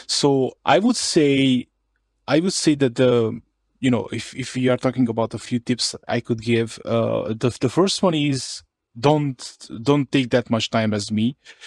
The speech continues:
Uh, like, try to, try to release a product as early as possible, something that, uh, something you have as early as possible. And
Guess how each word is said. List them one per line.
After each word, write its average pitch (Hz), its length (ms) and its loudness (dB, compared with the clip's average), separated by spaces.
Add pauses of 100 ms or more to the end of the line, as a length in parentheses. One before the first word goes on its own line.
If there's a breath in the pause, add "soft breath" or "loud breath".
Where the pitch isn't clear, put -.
(260 loud breath)
Uh, 120 420 2
like, 123 320 0 (540)
try 147 240 2
to, 131 520 0 (160)
try 143 240 2
to 135 180 0
release 123 440 2
a 120 80 -2
product 113 640 -2 (180)
as 131 360 2
early 127 280 2
as 117 120 0
possible, 107 540 -4
something 120 640 0
that, 113 240 -4
uh, 110 360 -2
something 120 520 0
you 113 220 0
have 110 360 0
as 107 200 -4
early 113 220 0
as 104 120 -4
possible. - 680 -8
And 127 320 2